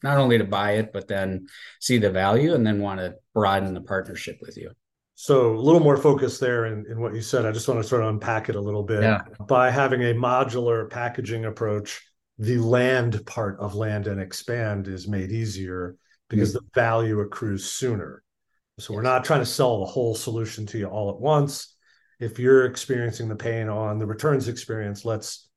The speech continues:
Speaker 2: start with your own customers, the end customer experience, and let you solve for that. And by the way, there's all these other things waiting for you, right?
Speaker 1: Yeah, I think it's been an important piece for us in just in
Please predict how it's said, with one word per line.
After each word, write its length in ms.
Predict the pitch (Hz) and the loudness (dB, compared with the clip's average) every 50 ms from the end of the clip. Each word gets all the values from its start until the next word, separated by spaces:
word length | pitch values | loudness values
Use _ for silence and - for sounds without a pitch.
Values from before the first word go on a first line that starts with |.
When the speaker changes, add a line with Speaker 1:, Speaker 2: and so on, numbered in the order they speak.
| _ _ _ | _ _ _
Speaker 2:
start 340 | - - - 143 123 113 104 | -8 -2 0 0 0 0 0
with 160 | 113 110 - | -4 -6 -4
your 260 | 117 120 117 117 113 | -2 0 2 2 2
own 220 | 113 113 110 110 107 | 2 0 0 -2 -4
customers, 540 | - - 101 - - - 104 101 101 95 - | -6 -8 -10 -10 -10 -10 -8 -8 -8 -8 -6
the 100 | 104 104 | -6 -6
end 160 | 110 110 107 | -4 -6 -6
customer 440 | - 104 98 - - 107 104 104 98 | -8 -8 -10 -10 -10 -10 -8 -8 -10
experience, 840 | 95 - - - - 95 92 92 92 90 90 87 85 - - - _ _ _ _ - | -10 -14 -16 -14 -12 -12 -12 -12 -12 -12 -12 -14 -14 -16 -20 -20 _ _ _ _ -10
and 160 | - 113 113 | -6 -4 0
let 240 | 113 110 123 120 120 | 2 2 2 2 2
you 80 | 123 117 | -2 -6
solve 460 | - - - 120 107 107 104 104 - | -4 -2 -2 0 0 -2 -4 -4 -6
for 100 | - 107 | -6 -6
that. 400 | 104 113 113 107 107 101 95 - - | -4 -4 -4 -2 -4 -4 -6 -8 -8
And 140 | 110 110 107 | -8 -6 -4
by 140 | 107 104 | -2 -2
the 60 | 104 104 | -2 -2
way, 100 | 104 98 | -4 -4
there's 160 | 101 98 101 | -6 -6 -6
all 140 | 104 98 98 | -6 -6 -6
these 160 | 95 95 107 | -6 -6 -6
other 160 | 98 98 98 | -6 -6 -6
things 420 | - - 101 95 95 95 - - _ - | -6 -6 -6 -6 -6 -8 -12 -12 _ -4
waiting 340 | 110 107 95 90 85 82 | -4 -2 -4 -4 -8 -14
for 160 | - - 78 73 | -16 -20 -20 -20
you, 140 | - - - _ _ - | -20 -20 -20 _ _ -20
right? 160 | 90 90 95 - _ _ _ _ _ - | -20 -18 -18 -20 _ _ _ _ _ 0
Speaker 1:
Yeah, 140 | - 117 110 | 2 4 4
I 100 | 104 104 | 4 2
think 220 | 107 135 117 - | 2 0 -2 -2
it's 160 | 123 113 - | -6 -8 -4
been 160 | - - 113 110 | 0 2 4 4
an 120 | 104 98 | 4 2
important 720 | 92 85 - - 117 113 110 113 104 98 90 - - - - _ _ _ - - - - - - - - - _ _ _ _ - | -2 -2 2 4 4 6 6 4 0 -2 -2 -6 -10 -14 -16 _ _ _ -20 -20 -20 -20 -20 -20 -20 -20 -20 _ _ _ _ 0
piece 200 | - 139 127 - | 2 2 2 2
for 160 | - 123 113 | 4 4 6
us 200 | 110 101 101 - | 6 6 4 2
in 80 | 110 104 | 0 0
just 200 | 101 98 - - | 0 -2 -2 -2
in 160 | 101 98 | -4 -4